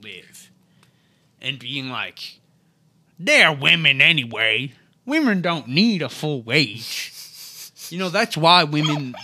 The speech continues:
were predominantly teachers in America's past, is 'cause you could pay 'em about a third of what a man got.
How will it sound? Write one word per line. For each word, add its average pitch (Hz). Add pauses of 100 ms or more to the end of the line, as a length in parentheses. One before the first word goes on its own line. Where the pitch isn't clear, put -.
were 135
predominantly 127
teachers 151
in 143
America's 131
past, 147 (360)
is 135
'cause 135
you 127
could 120
pay 135
'em 139
about 127
a 107
third 127
of 127
what 131
a 120
man 120
got. 143